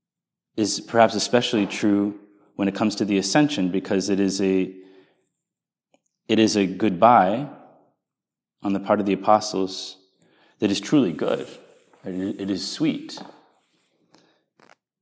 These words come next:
In fact, the gospel describes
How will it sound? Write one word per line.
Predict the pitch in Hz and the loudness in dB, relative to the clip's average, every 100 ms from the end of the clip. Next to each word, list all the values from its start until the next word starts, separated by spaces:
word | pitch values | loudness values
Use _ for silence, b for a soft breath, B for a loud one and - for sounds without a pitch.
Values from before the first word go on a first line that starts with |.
| _ _ - | _ _ -6
In | 104 | -2
fact, | - 107 123 - - - _ _ _ _ _ _ _ _ | 6 8 6 -2 -16 -20 _ _ _ _ _ _ _ _
the | 95 95 | -2 4
gospel | 104 - - 120 104 90 - | 6 6 4 4 4 2 -2
describes | 104 101 - 107 123 120 - - - | -2 0 4 8 8 6 -2 -6 -10